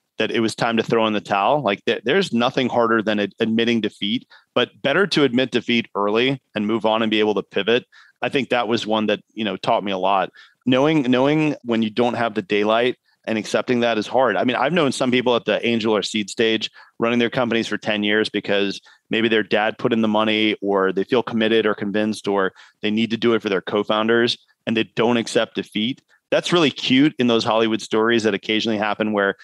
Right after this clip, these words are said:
we pivoted one last time and, you know, created a unicorn, but most of the time that's not the case. So I, I guess for me, it's just acknowledging defeat and, and moving on from it. That's hard. You know, take your next shot, knowing when to take your next shot.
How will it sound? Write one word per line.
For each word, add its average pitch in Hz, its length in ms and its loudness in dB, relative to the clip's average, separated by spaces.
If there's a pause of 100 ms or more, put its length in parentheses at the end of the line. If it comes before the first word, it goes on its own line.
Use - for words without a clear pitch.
(160)
we 127 100 2
pivoted 147 340 0
one 131 220 2
last 127 300 0
time 123 320 2
and, 101 180 -2 (240)
you 107 100 -2
know, 104 120 0
created 117 460 0
a 110 40 2
unicorn, 120 560 0
but 104 220 0 (340)
most 120 260 2
of 147 80 2
the - 40 -8
time 135 180 0
that's 113 200 0
not 107 180 0
the 101 80 -4
case. 95 360 -2
So 92 260 0 (280)
I, 120 180 -2
I 135 40 -2
guess 147 140 0
for 131 140 -2
me, 120 140 0
it's 110 120 -4
just 110 180 -4 (220)
acknowledging 117 600 0
defeat 107 440 -4 (340)
and, 104 180 -4
and 107 160 -2
moving 113 220 0
on 120 180 0
from 139 180 0
it. 156 260 -2
That's 131 180 -2
hard. 117 420 0
You 104 80 -2
know, 104 60 0
take 135 220 -2
your 127 100 2
next 120 180 -2
shot, 104 360 0
knowing 110 240 0
when 117 100 0
to 110 60 0
take 104 240 -4
your 101 80 -6
next 92 180 -6
shot. 90 280 -2